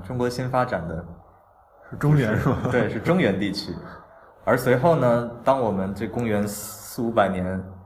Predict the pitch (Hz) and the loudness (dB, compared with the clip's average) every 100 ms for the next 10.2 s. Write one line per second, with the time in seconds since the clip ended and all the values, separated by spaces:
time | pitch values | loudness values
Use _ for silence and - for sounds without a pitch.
0 | - - - - 92 98 113 101 101 98 | -20 -20 -16 -6 -4 -2 -2 0 -2 -2
1 | 123 120 104 120 117 - 113 110 98 110 | -4 -2 -2 -2 -6 0 2 4 2 0
2 | - 98 98 101 - 113 110 107 127 104 | 0 -2 -2 -6 -8 -4 -2 0 0 0
3 | 92 101 95 95 92 92 98 95 - - | 0 -4 -2 -4 -6 -8 -6 -8 -8 -20
4 | - - - - 139 127 139 135 131 87 | -20 -20 -20 -6 -4 -2 0 2 2 -2
5 | 87 87 87 - 92 113 131 135 131 - | -4 -8 -8 -6 -2 0 0 -2 -10 -8
6 | 123 107 95 92 - 120 107 - 202 175 | -4 -2 -4 -8 0 0 2 4 6 8
7 | 123 107 104 117 117 139 135 117 101 107 | 6 4 2 2 4 6 4 2 0 -2
8 | 127 123 110 135 127 - - 123 123 110 | -2 -4 0 2 2 0 -6 -2 0 0
9 | 127 123 127 131 117 123 120 107 107 113 | -2 -2 -2 -2 0 2 2 0 0 -2
10 | 113 | -2